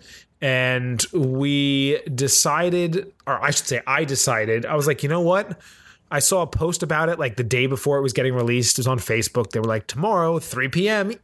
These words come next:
uh, Eastern," or, you know, they said, I think, you know, twelve P M Pacific technically,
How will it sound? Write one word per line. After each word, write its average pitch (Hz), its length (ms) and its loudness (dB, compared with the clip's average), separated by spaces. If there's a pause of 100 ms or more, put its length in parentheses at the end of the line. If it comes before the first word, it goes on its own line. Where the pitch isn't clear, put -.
(120)
uh, 120 280 0
Eastern," 135 480 2
or, 117 180 0
you 123 120 -2
know, 110 160 0
they 123 140 0
said, 127 180 2
I 117 40 0
think, 120 220 -4 (100)
you 123 80 -2
know, 98 120 -2
twelve 123 260 -2
P 120 140 -2
M 110 100 -4
Pacific - 400 0
technically, 101 480 -4